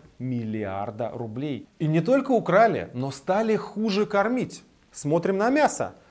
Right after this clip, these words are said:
Ну, надо же закупать мясо для этих здоровых мужиков. И в ноябре две тысячи семнадцатого его покупают по триста одиннадцать рублей за килограмм. А спустя три месяца Росгвардия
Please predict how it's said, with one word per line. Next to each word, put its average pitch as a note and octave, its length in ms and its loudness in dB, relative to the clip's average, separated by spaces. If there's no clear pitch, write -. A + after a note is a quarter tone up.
Ну, E3+ 100 0
надо D3 240 2
же C3+ 120 0
закупать A#3+ 520 0
мясо D3+ 400 0
для A#2+ 380 4
этих A#2+ 260 -6
здоровых B2 680 -2
мужиков. C#3 480 -4
И C3+ 80 0
в B2+ 100 -2
ноябре D3+ 400 2
две F#3+ 160 2
тысячи G#3+ 240 -4
семнадцатого E3+ 680 -4
его D#3 240 0
покупают A#3+ 600 0
по G3 100 0
триста A3+ 680 0
одиннадцать E3+ 580 -4
рублей C#3+ 280 -2
за D3 100 -4
килограмм. C#3+ 520 0
А C#3+ 120 -2
спустя G3 520 -4
три G3 380 -4
месяца C#3+ 640 -6
Росгвардия C#3+ 920 2